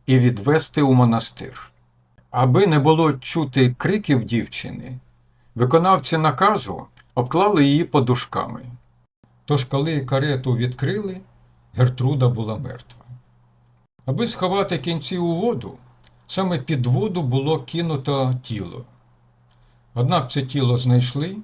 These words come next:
і всі дізналися про вбивство. Припускаю, що батьки Станіслава пожалкували про скоєне,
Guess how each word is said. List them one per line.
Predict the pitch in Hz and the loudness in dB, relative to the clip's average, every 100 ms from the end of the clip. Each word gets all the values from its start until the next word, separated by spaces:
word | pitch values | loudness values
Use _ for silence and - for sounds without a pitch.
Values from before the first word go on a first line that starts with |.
| _ _ _ _ - | _ _ _ _ -2
і | 139 | 0
всі | - 165 | 0 -2
дізналися | 170 135 127 127 139 135 123 120 | -2 -2 0 0 0 -2 -2 -2
про | 120 117 | -4 -8
вбивство. | 98 85 95 - - - - _ _ _ _ _ _ _ _ _ _ _ _ _ | -8 -12 -10 -8 -10 -12 -20 _ _ _ _ _ _ _ _ _ _ _ _ _
Припускаю, | 120 123 131 - 170 196 208 214 _ _ _ _ _ - | -2 0 2 0 -2 -4 -8 -14 _ _ _ _ _ -8
що | - 180 | -2 0
батьки | 127 135 131 190 208 | 0 -2 -4 -6 -4
Станіслава | - 151 139 175 170 156 147 | -4 -2 -2 -2 -2 -2 -2
пожалкували | 131 127 143 127 131 123 123 110 | -2 -2 -2 -2 0 2 2 0
про | - 107 | -6 -4
скоєне, | 104 - 160 180 165 160 | -4 -2 -4 -4 -8 -10